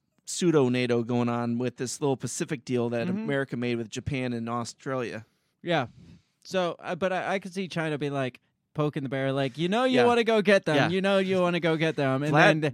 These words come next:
Speaker 1: they said they don't think you
Speaker 2: the
Speaker 1: could ride a bear.
Speaker 2: they, they
Speaker 1: <laughs>
Speaker 2: take out, yeah, they take out nato with the help of China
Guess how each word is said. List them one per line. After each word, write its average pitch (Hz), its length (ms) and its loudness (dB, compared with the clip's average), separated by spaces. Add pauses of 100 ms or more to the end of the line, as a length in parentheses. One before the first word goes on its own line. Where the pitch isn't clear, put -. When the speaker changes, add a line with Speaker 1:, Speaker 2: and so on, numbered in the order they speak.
Speaker 1:
they 170 180 0
said 240 240 -8
they 214 100 0
don't 220 200 -2
think 196 200 -4
you 190 80 -4
Speaker 2:
the 156 80 -2
Speaker 1:
could - 120 -4
ride 185 180 0
a 226 60 0
bear. 110 320 -4 (160)
Speaker 2:
they, 165 180 2
they 214 360 4
Speaker 1:
<laughs> - 0 -
Speaker 2:
take - 280 0
out, 165 400 2
yeah, 127 160 -4 (400)
they 202 200 0
take 208 280 0
out 151 320 2 (640)
nato 131 600 -2 (380)
with 156 220 0
the 147 100 -2
help 135 220 -2
of 147 100 -4
China 117 540 -4